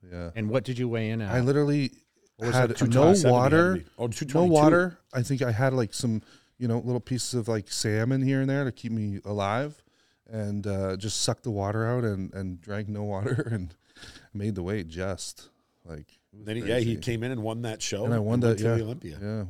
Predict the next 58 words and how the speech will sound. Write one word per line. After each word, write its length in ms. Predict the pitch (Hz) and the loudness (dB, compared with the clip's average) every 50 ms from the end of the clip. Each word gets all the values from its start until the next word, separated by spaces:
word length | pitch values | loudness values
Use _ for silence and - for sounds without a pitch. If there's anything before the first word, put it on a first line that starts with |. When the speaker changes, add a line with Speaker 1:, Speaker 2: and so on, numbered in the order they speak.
| 90 104 | -10 -6
Speaker 1:
I 40 | 110 | -4
Speaker 2:
Was 0 | |
Speaker 1:
went 120 | 110 - - | -2 0 2
Speaker 2:
that 180 | - 220 208 - | 0 0 0 0
Speaker 1:
to 60 | - | 2
Speaker 2:
prior 220 | 170 160 156 156 156 | 4 6 6 6 6
to 40 | 156 151 | 4 2
Speaker 1:
Olympia. 100 | 131 131 120 | 0 0 -2
Speaker 2:
before 220 | - - 131 127 | -2 0 -2 -2
Classic 580 | - - - 120 113 117 110 - - 117 - - | -2 0 0 0 2 2 0 0 -2 -4 -4 -2
was, 200 | 113 110 95 101 | -4 -4 -4 -4
like, 280 | 107 110 101 95 90 _ _ _ _ - | -4 -4 -4 -4 -6 _ _ _ _ -8
they 100 | 107 107 | -6 -4
had 200 | 104 110 110 104 | -2 -2 -2 0
of, 260 | 101 101 98 87 90 98 | 0 -2 -4 -4 -8 -8
uh, 340 | 92 92 87 85 85 85 85 - _ _ _ _ _ _ _ _ _ _ _ _ - | -6 -6 -6 -6 -6 -8 -8 -10 _ _ _ _ _ _ _ _ _ _ _ _ -8
like, 160 | 117 120 - | -6 -4 -2
I 60 | 131 | 0
mean, 200 | 127 127 120 117 | 0 2 2 2
Bumstead's 540 | 107 127 131 139 135 - - - 120 104 92 | 2 2 2 2 0 -2 -2 -2 -2 -2 -2
kinda 260 | - - 120 107 104 | -4 -4 -4 -2 -2
like 300 | 98 104 101 101 - _ - | -2 -2 -2 -2 -4 _ -8
the 80 | 104 98 | -4 -2
Speaker 3:
Bumstead 320 | - 135 135 - - 156 131 | -2 0 2 2 2 4 4
hadn't 240 | 123 135 123 113 | 4 2 2 2
won 180 | 110 113 117 117 | 0 -2 -2 -2
yet. 220 | 107 90 85 85 - _ _ _ | -4 -6 -8 -10 -14 _ _ _
Speaker 2:
Yeah, 220 | - 101 101 95 95 | -10 -6 -4 -4 -4
but 140 | - - 123 | -4 -2 0
Speaker 1:
No, 420 | 123 117 113 117 113 104 98 90 - | 2 2 2 2 2 0 -2 -4 -4
Speaker 2:
he's 100 | 113 123 | -2 0
Speaker 1:
yeah, 80 | 117 113 | 2 2
Speaker 3:
He 60 | 110 | 2
got 80 | 110 104 | 2 2
Speaker 1:
yeah. 60 | 104 | 0
Speaker 3:
second 440 | 98 - - 127 107 - - 95 90 _ - | 0 0 0 -2 -2 -6 -8 -10 -12 _ -14
that 140 | - 92 - | -16 -14 -10
year. 140 | - 95 95 | -8 -6 -6
Speaker 1:
Yeah. 100 | 92 85 - _ _ _ _ | -6 -8 -10 _ _ _ _
Speaker 3:
The 120 | 120 127 127 | -4 -2 0
year 140 | 123 131 131 | 0 2 2
Speaker 1:
Did 80 | 151 156 | 2 2
Speaker 3:
before. 160 | 127 151 156 | 4 4 4
Speaker 1:
Breon, 280 | 160 160 160 165 - 131 | 6 6 4 2 0 -2
did 100 | 123 113 | -6 -4
Breon 540 | 117 123 131 131 135 135 139 139 139 135 | -2 -2 -2 0 -2 -2 -2 -4 -4 -2
Speaker 3:
Breon 240 | 131 135 139 135 127 123 | 0 0 2 2 2 2
was 160 | 123 110 - | 0 0 0
the 60 | 117 | 0
reigning 260 | 104 113 113 113 107 95 | 0 0 -2 -2 -4 -6
champion 440 | - 113 104 92 85 95 80 76 | -6 -6 -6 -6 -6 -8 -10 -10
that 160 | 78 82 80 - | -10 -10 -10 -10
Speaker 1:
Yeah, 60 | - - | -8 -6
Speaker 3:
year. 80 | 123 123 | -4 -4
Speaker 1:
uh, 20 | |
Danny, 420 | 104 117 123 123 127 135 139 151 | -2 0 0 0 0 0 0 -2
and 160 | 147 123 117 110 | -2 -2 -2 -2
then 260 | 110 104 104 101 92 | -2 -2 -4 -6 -8